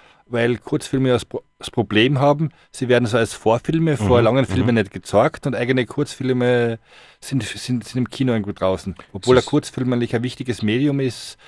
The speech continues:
Speaker 1: weil weil grad dann, dann Menschen innerhalb von ein, zwei, zehn, fünfzehn Minuten, äh, eine Geschichte zusammenziehen müssen. Einiges schwieriger ist, wie wenn's
Speaker 2: Genau. Ich find das, ich find das total großartig, was du jetzt gesagt hast, nämlich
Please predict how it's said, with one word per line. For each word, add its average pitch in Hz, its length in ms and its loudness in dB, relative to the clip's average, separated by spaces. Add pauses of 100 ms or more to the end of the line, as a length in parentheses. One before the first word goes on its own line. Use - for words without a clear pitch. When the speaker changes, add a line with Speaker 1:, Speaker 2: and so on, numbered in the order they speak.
(320)
Speaker 1:
weil 113 440 2 (320)
weil 107 200 2
grad 117 240 4 (100)
dann, 107 340 0 (140)
dann 127 200 4
Menschen 143 380 -2
innerhalb 123 500 -4
von 110 400 -4 (280)
ein, 117 240 0
zwei, 113 340 2
zehn, 117 520 -2 (280)
fünfzehn - 340 -2
Minuten, 135 540 0 (280)
äh, 110 60 4
eine 113 240 4 (220)
Geschichte - 280 -6
zusammenziehen 131 400 2
müssen. 95 360 -2
Einiges 110 300 -4
schwieriger 139 380 0
ist, 113 140 -8
wie 120 80 -6
wenn's 110 180 0
Speaker 2:
Genau. 87 180 0 (260)
Ich - 140 -10
find 98 180 -2
das, 92 160 -2
ich - 100 -8
find 107 180 0
das 95 80 0
total 95 300 0
großartig, 98 520 2
was 87 120 -2
du 87 100 -2
jetzt 87 100 -4
gesagt - 240 -2
hast, 90 160 -2
nämlich 87 260 -2